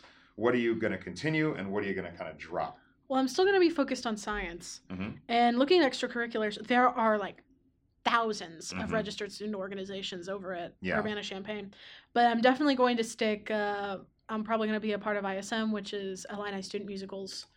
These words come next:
Speaker 2: So I'm
Speaker 1: Cool.
Speaker 2: still gonna be on stage.
Speaker 1: Okay, cool. I
Speaker 2: I've been
Speaker 1: figured you would
Speaker 2: looking
Speaker 1: be, but
Speaker 2: at, they have a student-run radio, actually. I've been
Speaker 1: Oh.
Speaker 2: looking into still kind of doing
Speaker 1: That'd be
Speaker 2: something
Speaker 1: super
Speaker 2: similar
Speaker 1: cool.
Speaker 2: to this.
Speaker 1: Yeah.
Speaker 2: 'Cause it's kinda fun. I don't
Speaker 1: It
Speaker 2: know.
Speaker 1: is. <laughs>
Speaker 2: There's not a lot that I'm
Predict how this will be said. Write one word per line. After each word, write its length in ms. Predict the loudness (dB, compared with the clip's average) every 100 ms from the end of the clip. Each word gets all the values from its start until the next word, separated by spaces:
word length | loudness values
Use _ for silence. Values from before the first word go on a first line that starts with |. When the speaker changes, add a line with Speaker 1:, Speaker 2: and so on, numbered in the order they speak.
| _ -6
Speaker 2:
So 60 | -2
I'm 40 |
Speaker 1:
Cool. 100 | 0
Speaker 2:
still 140 | -2 -6
gonna 120 | -8
be 80 | -8
on 120 | -10
stage. 360 | -8 -8 -4
Speaker 1:
Okay, 360 | -2 0 0 -2 -2
cool. 140 | 2
I 80 | 4
Speaker 2:
I've 100 | 6
been 140 | 6
Speaker 1:
figured 60 | 6
you 60 | 6
would 80 | 6
Speaker 2:
looking 340 | 6 4 4
Speaker 1:
be, 40 | 4
but 60 |
Speaker 2:
at, 520 | 2 0 -2 -6 -8 -4
they 180 | 0 2
have 160 | 2 2
a 20 |
student-run 340 | -2 -2 -2
radio, 460 | -2 -4 -6 -10 -14 _ _ _ -12
actually. 360 | -6 -2 -2
I've 180 | 2 4
been 100 | 4
Speaker 1:
Oh. 20 |
Speaker 2:
looking 240 | 4 0 -2
into 220 | -4 -6
still 400 | -6 -4 -4 -6 -6
kind 220 | -6 -6
of 140 | -6
doing 240 | -6 -6 -4
Speaker 1:
That'd 200 | -2 -2
be 80 | -2
Speaker 2:
something 220 | -4 -4
Speaker 1:
super 140 | -4
Speaker 2:
similar 40 | -2 -2
Speaker 1:
cool. 60 | -2
Speaker 2:
to 40 |
this. 220 | -4 -12 -8
Speaker 1:
Yeah. 160 | -6 -6 -10 -18 -6
Speaker 2:
'Cause 140 | -2
it's 120 | -2
kinda 180 | 0 -2
fun. 580 | -2 -2 -2 0 -2 -4
I 60 |
don't 140 | -4 -2
Speaker 1:
It 60 |
Speaker 2:
know. 80 | 2
Speaker 1:
is. 380 | 2 0 -2 -2 -2
<laughs> 720 | -6 -10 _ -20 -16 -16 -4
Speaker 2:
There's 140 | 2 6
not 140 | 6
a 120 | 6 6
lot 120 | 6
that 100 | 6
I'm 180 | 4 2